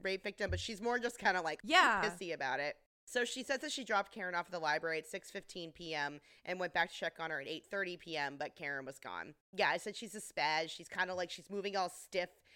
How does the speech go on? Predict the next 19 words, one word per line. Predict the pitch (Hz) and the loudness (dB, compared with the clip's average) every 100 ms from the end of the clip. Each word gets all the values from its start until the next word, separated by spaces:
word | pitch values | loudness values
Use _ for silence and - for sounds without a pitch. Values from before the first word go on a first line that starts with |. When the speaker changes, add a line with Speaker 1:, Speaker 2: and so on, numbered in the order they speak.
| - | -14
Speaker 1:
and | 190 | -10
she's | 202 | -8
speaking | - 214 196 190 | -8 -8 -6 -2
very | 180 180 | 0 -2
terse | - - 170 - | -4 -6 -6 -4
and | 175 147 | -6 -4
regimented, | 139 170 180 175 185 160 | -4 -2 -4 -4 -6 -4
but | 160 | -2
with | 151 143 | -2 -4
a | |
Brooklyn | 135 127 123 | -6 -8 -8
accent, | 131 127 - 135 - | -8 -10 -8 -10 -10
so | 123 | -14
it's | - | -10
kinda | 123 113 | -12 -10
funny. | 120 120 131 _ _ - | -10 -12 -16 _ _ -2
Munch | 208 220 247 | 0 0 -2
is | 240 | -4
like, | 220 | -6